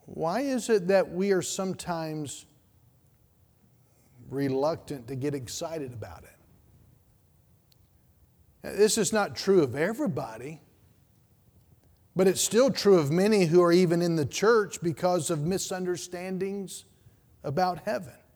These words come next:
because of preachers such as me not preaching about heaven enough, not explaining about heaven enough.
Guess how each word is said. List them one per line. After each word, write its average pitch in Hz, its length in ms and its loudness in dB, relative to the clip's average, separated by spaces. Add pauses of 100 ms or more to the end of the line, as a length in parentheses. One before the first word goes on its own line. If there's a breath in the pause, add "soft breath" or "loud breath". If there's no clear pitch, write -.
(120)
because 190 460 4
of 156 160 -2
preachers 190 640 -4 (200 loud breath)
such - 300 0
as 131 160 -2
me 175 300 4
not 185 280 2
preaching 175 440 0
about 180 260 2
heaven 185 300 0
enough, 190 480 0 (220 loud breath)
not 170 180 4
explaining 185 600 2
about 180 360 0
heaven 180 220 -4
enough. 180 580 -6